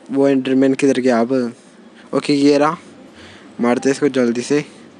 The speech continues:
I think so, ये मेरे पर attack नहीं कर सकता। इसने एक भी enderman, ender पर्ल ड्रॉप नहीं की। पता नहीं आज मेरा क्या हो रहा है। And guys, मैं इतने time बाद एक और video upload कर रहा हूँ, तो फिर एक like कर देना। ओके, यहाँ पे एक enderman और आ चुका है, भागना पड़ेगा मुझे जल्दी से यहाँ से।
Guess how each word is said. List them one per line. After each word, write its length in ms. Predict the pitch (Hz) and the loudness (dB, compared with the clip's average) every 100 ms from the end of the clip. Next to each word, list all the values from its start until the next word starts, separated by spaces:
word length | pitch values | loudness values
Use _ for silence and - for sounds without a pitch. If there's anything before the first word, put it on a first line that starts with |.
| - - - - - - - | -20 -20 -20 -20 -20 -20 -4
I 120 | 123 | -2
think 200 | 135 151 | 0 -4
so, 60 | 156 | 0
ये 120 | 165 | 2
मेरे 160 | 151 147 | 2 2
पर 100 | 147 | 0
attack 200 | 135 120 | -2 -4
नहीं 140 | 139 | -4
कर 100 | 131 | -4
सकता। 360 | 123 117 - 127 - 143 | -4 -10 -8 -10 -4 -6
इसने 320 | - 165 165 | 0 4 4
एक 140 | 139 | 4
भी 100 | 143 | 4
enderman, 480 | 160 139 135 139 127 - | 4 2 2 2 2 -2
ender 280 | - 143 147 156 - - - | -2 0 0 -2 -10 -16 -2
पर्ल 300 | 151 160 151 | 0 0 -2
ड्रॉप 280 | 147 147 135 | 0 0 2
नहीं 120 | 135 | 0
की। 180 | 127 139 - - - - - | 0 -6 -6 -14 -16 -16 -4
पता 220 | 131 139 | -2 0
नहीं 160 | 139 135 | 2 2
आज 120 | 131 | 2
मेरा 180 | 131 143 - | 0 -2 -2
क्या 120 | 160 | 0
हो 100 | 131 | 2
रहा 120 | 117 | 2
है। 160 | 123 127 - - - - - - - - - - - - | 0 -2 -8 -16 -16 -18 -20 -20 -20 -18 -18 -20 -16 -4
And 160 | 208 196 | -2 0
guys, 320 | 185 175 - | 0 -2 -2
मैं 80 | 180 - | -4 0
इतने 300 | 220 - 220 | -2 2 0
time 220 | 214 185 | 0 0
बाद 200 | 165 160 | 0 2
एक 200 | 160 156 | 2 2
और 80 | 185 | 0
video 260 | 170 156 156 | 2 2 2
upload 340 | 143 143 139 | 4 4 2
कर 160 | - 139 | 0 0
रहा 120 | 131 | 2
हूँ, 160 | 135 139 - - | 0 -4 -16 -2
तो 100 | 160 - | 0 0
फिर 140 | 170 | 0
एक 160 | 160 175 | 0 2
like 200 | 151 151 | 2 2
कर 160 | - 147 | 0 0
देना। 200 | 139 127 | 2 0
ओके, 220 | - 175 | 0 0
यहाँ 120 | 170 | 2
पे 120 | 180 | 2
एक 120 | 170 | 2
enderman 420 | 160 147 143 143 143 | 2 2 2 4 4
और 120 | 151 | 4
आ 40 | |
चुका 200 | 147 - | 0 0
है, 100 | 135 | 0
भागना 240 | 143 147 165 | 0 0 2
पड़ेगा 240 | 156 139 | 2 2
मुझे 200 | 143 139 | 2 2
जल्दी 180 | 139 131 | 2 2
से 100 | 135 | 0
यहाँ 180 | 123 123 | -2 -2
से। 220 | - | -2